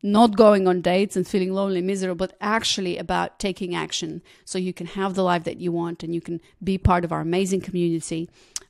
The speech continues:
of our coaching sessions and of the program, because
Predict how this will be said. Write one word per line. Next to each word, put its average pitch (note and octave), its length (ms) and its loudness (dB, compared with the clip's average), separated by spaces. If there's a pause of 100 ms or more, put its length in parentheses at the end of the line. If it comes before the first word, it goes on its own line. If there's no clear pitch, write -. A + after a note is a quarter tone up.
of E3+ 80 -8
our D#3+ 100 -8
coaching F#3 400 -2
sessions D#3+ 460 -8
and D#3 100 -8
of D#3 140 -8
the D#3+ 40 -12
program, E3+ 560 -8
because - 540 -8